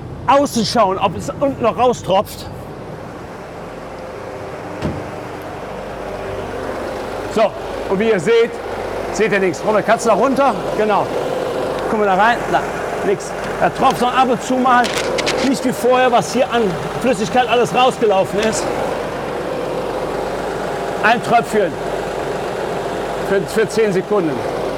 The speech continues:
So, ist doch klar und ist doch logisch. Die Luft wird abgetrocknet, innen drin kommt trocknende Luft rein.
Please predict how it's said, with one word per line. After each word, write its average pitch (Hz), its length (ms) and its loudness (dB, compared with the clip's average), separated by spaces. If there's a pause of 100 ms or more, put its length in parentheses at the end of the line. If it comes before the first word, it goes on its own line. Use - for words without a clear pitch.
(1200)
So, 220 340 2 (540)
ist - 460 -2
doch 226 240 -2 (140)
klar 254 440 2
und 196 100 0 (120)
ist - 240 -2
doch 214 160 0
logisch. 240 520 2 (2500)
Die 208 80 2
Luft - 400 -2
wird 185 220 0
abgetrocknet, 240 720 -2 (100)
innen 226 220 2
drin 196 240 0
kommt 190 260 -2
trocknende 175 460 0
Luft 147 300 0
rein. 202 260 2